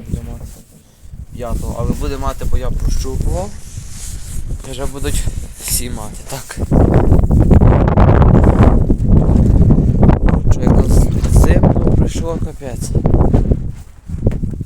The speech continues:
Зараз трошки зима, трошки є мука коло тих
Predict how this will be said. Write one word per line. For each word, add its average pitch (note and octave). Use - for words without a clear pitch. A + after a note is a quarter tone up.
Зараз C3+
трошки C3
зима, C3
трошки C3+
є B2+
мука C3
коло C#3
тих -